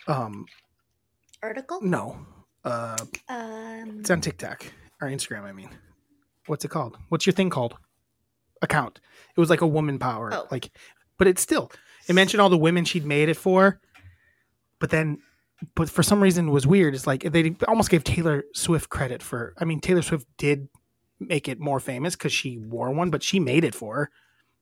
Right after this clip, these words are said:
Speaker 1: I don't know if she just gave it to her,
Speaker 2: Yeah.
Speaker 1: how that worked
Speaker 2: And
Speaker 1: out.
Speaker 2: she'd been doing it
Speaker 1: And she'd been
Speaker 2: for
Speaker 1: doing it for other
Speaker 2: games.
Speaker 1: people,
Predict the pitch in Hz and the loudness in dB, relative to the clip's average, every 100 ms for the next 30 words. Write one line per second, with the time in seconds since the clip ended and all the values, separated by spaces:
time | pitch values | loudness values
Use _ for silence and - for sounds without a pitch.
0 | - 151 151 135 120 110 147 160 175 151 | -10 -6 -4 -6 -8 -8 -6 -2 0 2
1 | 156 143 131 139 139 - 320 - - 269 | 2 2 0 -2 0 0 -2 -6 0 2
2 | 247 208 214 233 240 208 190 180 170 180 | 2 -2 0 0 0 -4 -6 -4 -2 4
3 | 190 185 214 202 208 180 185 170 202 156 | 6 6 4 4 6 6 6 4 2 2